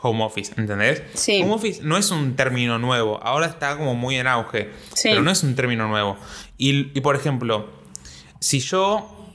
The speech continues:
Speaker 1: eh, mañana me levanto con la pata chueca, ¿entendés?
Speaker 2: Ujú.
Speaker 1: O, o, o lige-, porque vamos a hablar, eh, de un tema de salud, eh, pública, ¿no?
Speaker 2: Ujú.
Speaker 1: Eh,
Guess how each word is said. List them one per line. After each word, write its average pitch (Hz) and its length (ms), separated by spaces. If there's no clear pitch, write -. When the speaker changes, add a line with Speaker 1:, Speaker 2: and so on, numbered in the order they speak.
Speaker 1:
eh, 117 420
mañana 135 440
me 123 120
levanto 127 380
con 113 140
la 110 100
pata 147 240
chueca, 143 600
¿entendés? 120 540
Speaker 2:
Ujú. 226 340
Speaker 1:
O, 156 680
o, 151 80
o 160 80
lige-, 156 480
porque 156 160
vamos 208 240
a 156 80
hablar, 170 240
eh, 131 200
de 135 100
un 139 80
tema 151 140
de 147 60
salud, 143 340
eh, 127 80
pública, 107 500
¿no? 143 180
Speaker 2:
Ujú. 247 140
Speaker 1:
Eh, 110 760